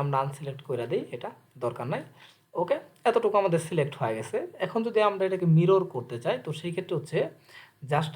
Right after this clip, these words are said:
আমাদের দেখতে হবে আমাদের এই পাশ এবং এই পাশ, এই দুই পাশের মাঝখানটা কোনটা, মানে মাঝের যে অংশটা, এটা আমাদের আগে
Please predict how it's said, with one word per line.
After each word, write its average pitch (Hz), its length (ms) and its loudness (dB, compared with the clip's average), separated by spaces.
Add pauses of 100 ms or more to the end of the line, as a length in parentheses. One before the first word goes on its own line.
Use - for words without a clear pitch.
আমাদের 165 200 2 (100)
দেখতে 175 260 0
হবে 151 180 4 (120)
আমাদের 139 200 -6 (180)
এই 214 80 4 (120)
পাশ 180 200 2 (260)
এবং 143 120 0 (140)
এই 147 80 -2 (100)
পাশ, 196 140 0 (580)
এই 143 120 -6
দুই 185 180 4
পাশের 190 220 -2 (100)
মাঝখানটা 160 640 -2
কোনটা, 107 260 -8 (360)
মানে 123 120 -4 (100)
মাঝের 160 320 6
যে 165 140 2
অংশটা, 156 340 0
এটা 147 180 0
আমাদের 165 200 -2 (440)
আগে 147 220 0